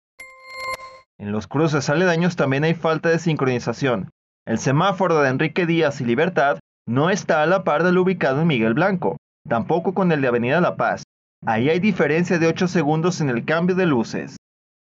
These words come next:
No es la única vialidad con este problema.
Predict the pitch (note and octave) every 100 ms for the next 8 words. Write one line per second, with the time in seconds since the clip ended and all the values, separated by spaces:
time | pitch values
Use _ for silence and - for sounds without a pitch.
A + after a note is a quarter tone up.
0 | _ D3 A#3 C4 B3 A#3 B3+ B3 F#3+ D#3+
1 | C#3+ C#3 G#3 G3+ E3+ E3 G3+ G3+ C#3+ B2+
2 | C#3 G#2 -